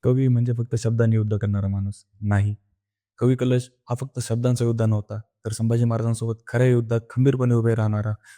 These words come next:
संभाजी महाराजांवर ज्यावेळेस औरंगजेब चालून आला होता, त्यावेळेस त्यांच्यावर इतिहास लिहिणारा, त्यांच्यावर संस्कृत काव्य रचणारा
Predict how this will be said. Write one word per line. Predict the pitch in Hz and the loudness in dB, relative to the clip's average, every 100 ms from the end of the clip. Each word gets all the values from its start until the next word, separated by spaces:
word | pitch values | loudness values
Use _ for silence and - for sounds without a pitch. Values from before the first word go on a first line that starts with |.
| - | -6
संभाजी | 110 113 117 | 0 2 2
महाराजांवर | 113 113 113 113 110 | 0 0 0 0 2
ज्यावेळेस | 113 110 113 | 2 0 0
औरंगजेब | 110 113 113 | 0 0 -2
चालून | - 113 117 | -6 -4 -2
आला | 113 110 | -2 0
होता, | 104 104 104 - - _ | -2 -4 -12 -14 -20 _
त्यावेळेस | 117 117 113 | -2 0 0
त्यांच्यावर | 117 113 113 113 | -2 0 0 0
इतिहास | 110 123 - | 0 -2 -2
लिहिणारा, | 117 113 110 | -2 0 -2
त्यांच्यावर | 110 113 113 113 | -2 -2 -2 -4
संस्कृत | - 110 - 120 - | -4 -8 -6 -10 -4
काव्य | 123 123 | 0 2
रचणारा | 110 113 107 107 | 0 -2 -2 -4